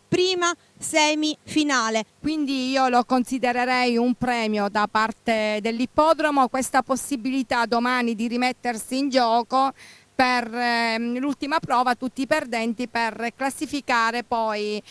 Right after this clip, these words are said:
Speaker 2: ehm, i cavalieri per l'ultima gara che sarà quella di domenica.
Speaker 1: Peraltro sarà anche bello vedere tutti i dodici cavalli partire insieme e quindi,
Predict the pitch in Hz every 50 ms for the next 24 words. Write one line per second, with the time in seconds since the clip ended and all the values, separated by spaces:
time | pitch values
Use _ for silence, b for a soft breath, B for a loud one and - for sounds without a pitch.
0 | b b b b - 220 226 226 220 226 240 262 - 311 311 320 339 330 277 247
1 | 240 233 240 240 - 277 277 254 254 262 269 269 247 - - 269 254 240 233 240
2 | 254 226 254 233 226 226 233 233 - 262 254 - 320 294 233 226 240 - - 247
3 | 214 208 214 220 214 214 208 208 208 208 190 208 220 202 214 208 214 196 196 196
4 | 190 185 - 208 208 254 349 - - 254 247 269 254 254 302 311 - 294 277 240
5 | 277 277 285 277 254 240 247 269 277 269 240 220 - 320 - - 277 254 220 294
6 | 285 294 277 294 262 - 262 247 269 262 254 269 285 302 294 269 247 - 247 247
7 | 247 233 - - 285 285 294 294 285 262 247 247 247 247 240 247 247 247 - -
8 | 277 285 285 302 311 294 277 240 226 - - 262 269 269 269 240 240 233